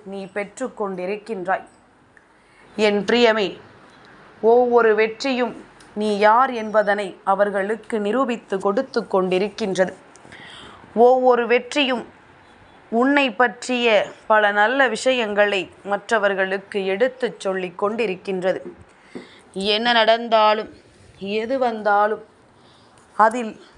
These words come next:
உன் மனது தளராமல் இருந்துவிட்டது என்றால் போதும்,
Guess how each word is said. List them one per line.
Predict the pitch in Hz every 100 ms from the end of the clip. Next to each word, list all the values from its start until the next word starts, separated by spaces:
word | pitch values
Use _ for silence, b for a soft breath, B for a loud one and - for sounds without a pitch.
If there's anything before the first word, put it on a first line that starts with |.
| B -
உன் | 226 226
மனது | 220 220 285 262
தளராமல் | 240 214 247 262 214 214 196 - -
இருந்துவிட்டது | 208 233 269 240 202 - 208 196 196
என்றால் | 202 220 226 190 180
போதும், | 202 220 214